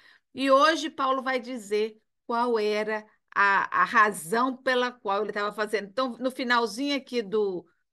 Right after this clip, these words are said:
do versículo três, ele fala, "Alegramo-nos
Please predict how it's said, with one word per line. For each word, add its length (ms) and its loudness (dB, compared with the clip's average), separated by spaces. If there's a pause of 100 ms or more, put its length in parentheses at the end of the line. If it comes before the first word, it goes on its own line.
(120)
do 100 -10
versículo 600 -4
três, 600 2 (280)
ele 200 0
fala, 380 -2
"Alegramo-nos 1300 -2